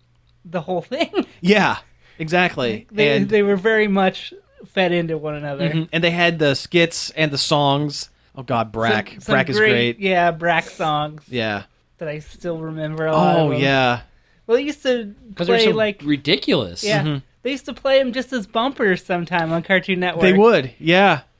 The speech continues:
Speaker 2: yeah. But, uh, man, Space Ghost was so great.
Speaker 1: Yeah.
Speaker 3: It was, and it was kinda, I, I blame, I don't wanna say blame, but I think with s-, the popularity of s-,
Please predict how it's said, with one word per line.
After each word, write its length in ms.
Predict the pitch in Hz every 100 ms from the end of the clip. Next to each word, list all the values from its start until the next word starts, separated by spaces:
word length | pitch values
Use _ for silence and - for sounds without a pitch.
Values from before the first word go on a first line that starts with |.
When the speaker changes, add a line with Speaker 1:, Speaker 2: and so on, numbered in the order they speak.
| _
Speaker 2:
yeah. 300 | 139 143 135 113 _ -
But, 140 | 151
uh, 360 | 143 135 123 113 - -
man, 340 | 147 143 120 113 _ _ _
Space 320 | - 180 -
Ghost 200 | 143 127
was 100 | 120
so 160 | 123 113
great. 320 | 107 107 110 _ -
Speaker 1:
Yeah. 280 | 175 160 156
Speaker 3:
It 40 |
was, 340 | 123 113 110
and 260 | - 120 120 - _ -
it 60 |
was 160 | 147 151
kinda, 220 | - 220 -
I, 160 | 151 -
I 220 | 147 143 131 _ _ -
blame, 640 | 147 165 190 220 208 185 _ _ -
I 60 |
don't 100 | 151
wanna 100 | 147
say 240 | 131 120 110
blame, 440 | 85 104 101 90
but 240 | 95 101 -
I 80 | 113
think 420 | 120 175 170 - _ _ _ -
with 140 | 135
s-, 120 | - -
the 140 | 131
popularity 640 | 113 139 120 107 104 101 95
of 160 | 101
s-, 160 | 101 -